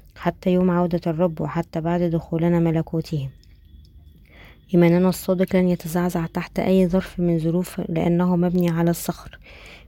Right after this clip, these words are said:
من الآن فصاعدا، بغض النظر عما يحدث لنا ونحن نعيش على هذه الأرض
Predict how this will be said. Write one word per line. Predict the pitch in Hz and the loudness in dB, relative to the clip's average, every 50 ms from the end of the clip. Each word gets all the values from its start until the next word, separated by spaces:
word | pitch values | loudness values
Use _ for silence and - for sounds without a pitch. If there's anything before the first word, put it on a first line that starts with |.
| - - | -4 0
من | 180 185 | 2 2
الآن | 180 175 196 185 185 | 4 4 2 2 0
فصاعدا، | - - 170 - 180 165 160 165 170 185 185 180 | 0 -4 -6 -4 -2 -2 0 0 0 0 0 0
بغض | 165 160 160 175 170 170 180 | 0 -2 -2 -4 -2 -2 -2
النظر | 170 170 170 175 170 185 170 | 0 0 0 0 0 -2 0
عما | 165 170 170 170 170 165 | 0 0 0 2 2 2
يحدث | 165 175 175 - 190 185 180 - 175 | 0 0 -2 -4 -4 -6 -4 -2 0
لنا | 175 175 180 180 | 0 2 2 2
ونحن | 175 170 165 160 170 - - 185 175 165 | 2 0 0 0 -2 -4 -2 -2 -2 0
نعيش | 165 156 165 180 175 - | 0 0 0 0 -2 -2
على | 180 160 165 165 170 | -4 -2 -2 0 0
هذه | 165 165 160 151 165 175 | 0 0 0 0 0 0
الأرض | 175 - - 180 180 185 | -2 -2 -2 -2 -2 -2